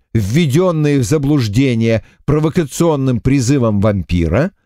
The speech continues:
Долгоруков попытался разойтись с ними мирно, но им, подогретым алкоголем, неинтересно было вступать в полемику. Мужики пришли топить за справедливость. Короче, завязалась внеплановая драка.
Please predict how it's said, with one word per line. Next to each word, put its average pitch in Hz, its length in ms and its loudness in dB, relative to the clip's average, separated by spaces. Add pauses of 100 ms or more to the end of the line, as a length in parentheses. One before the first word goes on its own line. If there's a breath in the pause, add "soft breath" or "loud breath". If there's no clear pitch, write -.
(200)
Долгоруков 143 760 0
попытался 220 580 0
разойтись 180 680 0
с - 40 -4
ними 226 220 2
мирно, 123 600 0 (240 soft breath)
но 127 220 2
им, 190 460 0 (180)
подогретым 131 640 0
алкоголем, 110 680 0 (340)
неинтересно 220 840 2
было 202 240 2
вступать 190 500 -2
в - 80 -20
полемику. 123 760 0 (140 soft breath)
Мужики 190 540 2
пришли 185 500 0
топить 180 500 -2
за 160 180 0
справедливость. 202 1040 0
Короче, 160 540 -2 (220)
завязалась 143 720 0 (120)
внеплановая 160 1080 0
драка. 95 680 -2